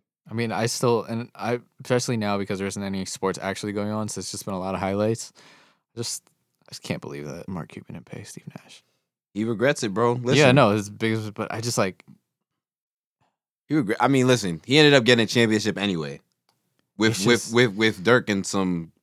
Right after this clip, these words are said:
Speaker 2: and some, and some really good
Speaker 1: Yeah,
Speaker 2: role
Speaker 1: Dirk
Speaker 2: players.
Speaker 1: at, like, the end of his prime, but, like, prime Dirk and prime Nash, like, bro.
Speaker 2: Would have been tough. But still, it's not a guarantee, though.
Speaker 1: I know, but
Speaker 2: Still, still not a
Speaker 1: I know.
Speaker 2: guarantee because you still got, you still got the
Speaker 1: Everything happens
Speaker 2: Spurs.
Speaker 1: for a reason.
Speaker 2: Yeah.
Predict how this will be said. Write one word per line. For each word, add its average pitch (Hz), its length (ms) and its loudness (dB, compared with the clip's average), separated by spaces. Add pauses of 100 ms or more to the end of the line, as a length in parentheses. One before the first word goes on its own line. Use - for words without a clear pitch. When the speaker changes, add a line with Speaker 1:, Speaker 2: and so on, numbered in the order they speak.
Speaker 2:
and 107 120 -2
some, 90 280 -2
and 104 100 -2
some 95 160 -4
really 110 160 4
good 104 180 2
Speaker 1:
Yeah, 104 60 6
Speaker 2:
role 104 120 6
Speaker 1:
Dirk 92 60 -6
Speaker 2:
players. 113 280 4
Speaker 1:
at, 135 60 8
like, 120 140 6
the 110 160 0
end 101 160 2
of 104 60 2
his 104 120 -4
prime, 104 360 2
but, 90 120 -6
like, 98 180 -14
prime 117 340 -10
Dirk 113 260 -10
and 104 120 -12
prime 117 280 -10
Nash, 117 460 -10
like, - 120 -20 (100)
bro. - 380 -18
Speaker 2:
Would 80 120 -12
have 76 60 -10
been 76 140 -12
tough. 101 360 -6 (100)
But 98 160 -2
still, 151 260 8
it's 131 100 4
not 131 160 8
a 117 40 4
guarantee, 135 480 4
though. 95 220 0 (100)
Speaker 1:
I 120 100 4
know, 143 300 8 (320)
but 110 60 -2
Speaker 2:
Still, 123 220 2
still 147 300 6
not 143 180 8
a - 20 6
Speaker 1:
I 120 40 4
know. 117 80 4
Speaker 2:
guarantee 139 380 4
because 107 520 2 (200)
you 104 100 -4
still 131 220 4
got, 139 260 10
you 104 80 -4
still 131 200 2
got 127 60 8
the 143 40 10 (140)
Speaker 1:
Everything 135 80 8
happens 120 300 10
Speaker 2:
Spurs. - 40 -4
Speaker 1:
for 131 140 8
a 120 40 8
reason. 95 360 4 (200)
Speaker 2:
Yeah. 87 260 -2